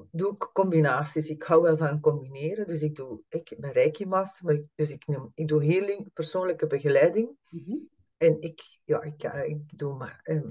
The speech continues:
Speaker 1: massages. Hè, maar ik wil echt uit de wereld van die massages, omdat dat, dat, niet dat ik daar niet helemaal uit wil, maar ik wil dat combineren, want uiteindelijk, het lichaam is meer dan alleen maar spieren en skelet en toestanden.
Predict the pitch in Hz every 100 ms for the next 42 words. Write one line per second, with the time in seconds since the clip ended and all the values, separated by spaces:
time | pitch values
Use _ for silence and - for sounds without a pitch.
0 | 147 143 - - - 151 - - _ _
1 | - _ 156 180 165 151 170 185 - 180
2 | 208 - - _ _ _ _ _ _ -
3 | 180 175 151 170 208 - 160 156 143 139
4 | 165 180 208 214 208 - - 156 151 147
5 | 131 - - - 170 165 147 147 123 107
6 | - 143 131 127 143 175 - 202 220 220
7 | - - _ 165 175 226 226 220 165 151
8 | 156 170 156 139 151 143 135 165 220 226
9 | - _ _ _ - 147 143 156 294 254
10 | - - 151 160 165 196 185 135 131 113
11 | 139 156 139 139 - _ _ _ _ -
12 | - - 180 214 220 226 226 - 143 -
13 | - 143 165 - - - - 143 127 127
14 | - 127 127 113